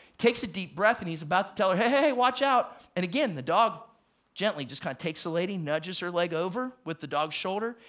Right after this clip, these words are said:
And the lady this time is frustrated. She kicks her dog, goes back on the sidewalk,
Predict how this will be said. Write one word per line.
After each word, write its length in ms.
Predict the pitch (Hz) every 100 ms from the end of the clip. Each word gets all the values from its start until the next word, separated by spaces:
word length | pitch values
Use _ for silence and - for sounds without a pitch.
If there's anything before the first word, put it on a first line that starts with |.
| - -
And 140 | 151
the 60 | 156
lady 320 | 160 262 240
this 240 | 175 294 -
time 220 | 202 147
is 80 | -
frustrated. 640 | - 247 - 185 165 160
She 220 | - -
kicks 360 | 160 - 285 285
her 100 | 214
dog, 420 | 185 180 233 277 - _ _ - _ _ _ -
goes 200 | 190 139
back 280 | 202 254
on 120 | 254 247
the 80 |
sidewalk, 640 | 220 220 220 214 220 214